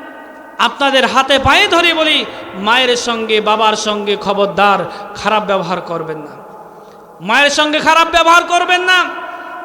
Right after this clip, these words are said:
মায়ের সঙ্গে যদি খারাপ ব্যবহার করেন, উফিউ ওয়ালা তানহারহুমা ওয়া কুল লাহুমা কওলান কারীমা, মায়ের সঙ্গে সম্মানজনক কথা বলতে হবে। আপনার কারণে, আমার কারণে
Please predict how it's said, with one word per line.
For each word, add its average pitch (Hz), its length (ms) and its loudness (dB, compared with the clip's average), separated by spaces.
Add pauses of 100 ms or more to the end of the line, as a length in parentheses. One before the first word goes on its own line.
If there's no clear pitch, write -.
(120)
মায়ের 302 320 2
সঙ্গে 311 340 -2
যদি 285 140 -2
খারাপ 330 360 4
ব্যবহার 302 320 4
করেন, 294 280 2
উফিউ 427 800 2
ওয়ালা 370 360 4 (340)
তানহারহুমা 349 880 4 (220)
ওয়া 285 100 4
কুল 415 300 6
লাহুমা 370 440 6 (100)
কওলান 480 520 4
কারীমা, 415 520 4 (340)
মায়ের 339 280 2
সঙ্গে 330 360 0
সম্মানজনক 403 760 2
কথা 330 220 2
বলতে 311 260 0
হবে। 285 300 2 (320)
আপনার 285 420 2
কারণে, 285 300 2
আমার 440 360 6
কারণে 381 460 2